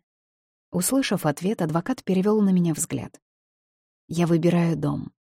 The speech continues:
Господин Джоу достал из папки документы.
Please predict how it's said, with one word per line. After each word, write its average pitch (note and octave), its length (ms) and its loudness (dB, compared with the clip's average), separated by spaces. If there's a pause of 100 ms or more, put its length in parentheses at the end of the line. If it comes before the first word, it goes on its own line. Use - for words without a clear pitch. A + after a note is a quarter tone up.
(760)
Господин F3 600 2
Джоу G#3+ 340 2
достал F#3 400 0
из F#3+ 100 -2
папки - 340 -4
документы. C#3+ 680 -4